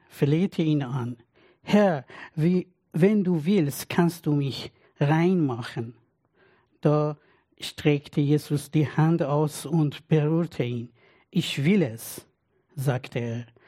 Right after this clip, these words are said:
„sei rein.“ Im selben Augenblick verschwand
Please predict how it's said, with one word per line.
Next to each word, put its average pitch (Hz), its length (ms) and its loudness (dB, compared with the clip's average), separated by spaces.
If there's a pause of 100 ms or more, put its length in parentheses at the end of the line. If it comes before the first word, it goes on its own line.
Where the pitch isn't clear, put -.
(120)
„sei 160 380 2
rein.“ 147 400 -2 (1200)
Im 156 200 0
selben 196 400 2
Augenblick 143 840 -2 (400)
verschwand 147 880 -2